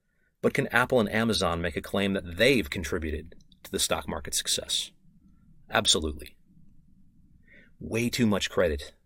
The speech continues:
is given to presidents who happen to govern during times of economic expansion,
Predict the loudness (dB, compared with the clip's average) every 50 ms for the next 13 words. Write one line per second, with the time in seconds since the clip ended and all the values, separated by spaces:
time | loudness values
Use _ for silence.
0 | _ _ -4 -4 -2 0 -2 -2 -2 -2 -4 0 2 2 2 2 2 -2 -2 -4
1 | -4 -6 -6 -6 -4 -6 -6 -2 -2 -2 -2 -2 0 2 4 4 4 4 -2 -4
2 | -6 -10 -16 _ _ _ _ _ _ _ _ _ _ _ -2 0 2 2 2 0
3 | 0 2 2 2 2 2 2 2 2 2 0 0 0 -2 -2 -4 -6 -6 -4 -2
4 | -2 -4 -2 -4 -6 -8 -8